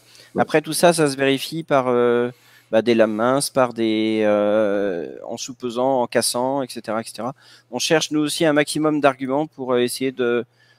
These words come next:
Speaker 2: de donner des noms ou de faire des propositions sur l'histoire. C'est, c'est la même chose, hein. <laughs> C'est l'objet qui change, c'est tout.
Speaker 1: Tout simplement. <laughs>
Speaker 2: Ouais. <laughs> En tout cas, bravo de,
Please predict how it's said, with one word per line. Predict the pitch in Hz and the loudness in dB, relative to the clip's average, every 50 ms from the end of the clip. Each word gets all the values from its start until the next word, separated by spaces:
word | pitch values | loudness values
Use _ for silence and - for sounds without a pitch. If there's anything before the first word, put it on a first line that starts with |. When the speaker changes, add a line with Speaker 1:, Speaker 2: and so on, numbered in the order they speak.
| _ _ | _ _
Speaker 2:
de | 117 110 | -10 -6
donner | 107 120 120 123 127 123 | -4 -2 -2 0 -2 0
des | 117 123 120 | 0 -2 -2
noms | 123 127 135 143 147 156 151 135 | 0 -2 -2 -4 -4 -4 -4 -4
ou | 131 131 127 123 | -4 -4 -6 -6
de | 120 120 113 113 113 113 | -4 -4 -2 -2 -4 -4
faire | - - 123 123 | -2 -4 -2 -2
des | 120 | -2
propositions | - - 120 123 120 120 131 131 143 | -6 -6 -10 -10 -8 -10 -10 -10 -10
sur | 135 - - 123 | -12 -10 -10 -8
l'histoire. | 123 123 - - - 117 113 120 123 _ _ | -8 -8 -8 -8 -6 -4 -4 -4 -6 _ _
C'est, | - - - 117 113 117 110 107 117 117 | -18 -12 -8 -4 -4 -4 -4 -4 -8 -8
c'est | - 120 | -4 -2
la | 117 117 | -2 -2
même | 123 123 120 | -2 -4 -6
chose, | - 127 127 143 147 | -8 -10 -10 -8 -10
hein. | 131 139 - _ _ _ _ _ _ _ _ _ _ - 117 - - _ | -12 -14 -16 _ _ _ _ _ _ _ _ _ _ -10 -10 -10 -12 _
<laughs> | _ _ | _ _
C'est | - - 131 | -4 0 4
l'objet | 147 147 139 127 139 156 | 4 4 4 6 2 2
qui | - - 156 | 2 2 0
change, | - - 151 160 170 - | 0 0 2 0 -2 -2
c'est | - 131 - | -4 -6 -8
tout. | 147 151 151 _ _ _ _ _ _ _ _ _ _ _ | -10 -10 -10 _ _ _ _ _ _ _ _ _ _ _
Speaker 1:
Tout | - - | -20 -12
simplement. | - 127 113 - - 113 113 113 - - _ _ - - - | -10 -10 -10 -8 -6 -6 -6 -6 -8 -14 _ _ -16 0 0
<laughs> | 143 139 135 - _ _ - - _ | 0 0 0 -8 _ _ -20 -16 _
Speaker 2:
Ouais. | 120 113 113 - - | -4 -4 -4 -4 -6
<laughs> | - - - - 147 - - 156 - _ _ _ _ _ _ _ _ _ _ _ _ _ _ _ _ _ _ _ - _ _ _ _ | -12 -10 -10 -10 -10 -8 -10 -12 -12 _ _ _ _ _ _ _ _ _ _ _ _ _ _ _ _ _ _ _ -20 _ _ _ _
En | - 120 | -6 -6
tout | - | 0
cas, | - 190 175 | 2 2 4
bravo | 156 165 175 165 196 190 | 4 4 4 4 4 4
de, | 165 165 147 147 | 4 6 4 4